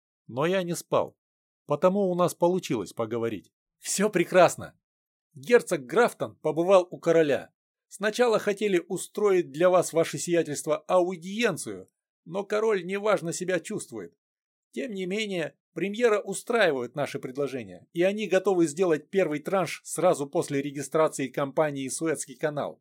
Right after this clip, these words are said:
На французского короля Людовика пятнадцатого выйдут в ближайшее время. С послом разговор состоялся сегодня вечером,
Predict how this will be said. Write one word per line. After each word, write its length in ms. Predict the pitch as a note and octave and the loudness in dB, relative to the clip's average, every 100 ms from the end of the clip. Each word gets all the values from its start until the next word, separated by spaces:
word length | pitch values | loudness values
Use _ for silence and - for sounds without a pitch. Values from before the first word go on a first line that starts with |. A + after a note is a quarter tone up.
| _ | _
На 220 | C3+ F3 | -4 -2
французского 800 | - F3+ F3+ - F#3+ - D#3+ D3+ | 0 -2 -2 -4 -6 -2 0 0
короля 400 | E3+ E3 F3 D#3 | 0 2 2 2
Людовика 520 | D#3+ E3 F3 E3+ E3+ | 2 2 2 2 0
пятнадцатого 760 | D#3 F#3 C4+ C4+ - A#2+ G2+ - | -4 -6 -4 -6 -6 -10 -10 -12
выйдут 500 | A#2 F#3+ A3 F3 B2+ | -10 -6 -4 0 0
в 100 | A#2+ | 0
ближайшее 580 | D#3 D#3 F#3 D3+ E3 D#3 | 0 4 4 4 0 0
время. 340 | D3+ F#2+ E2+ - | -2 -6 -12 -18
С 100 | - | -10
послом 640 | - - - C#4 C#4 - - | -6 -6 -2 -2 -2 -4 -4
разговор 520 | E3+ D3+ F#3+ G#3+ F3+ | -2 -2 0 0 -2
состоялся 640 | E3 - F3 F#3+ F3 D#3 | -4 -4 0 0 0 -4
сегодня 460 | C#3+ E3+ F3+ D#3+ E3+ | -4 -2 -2 -2 -4
вечером, 480 | F3 A#2+ G2+ E2+ | -4 -4 -8 -14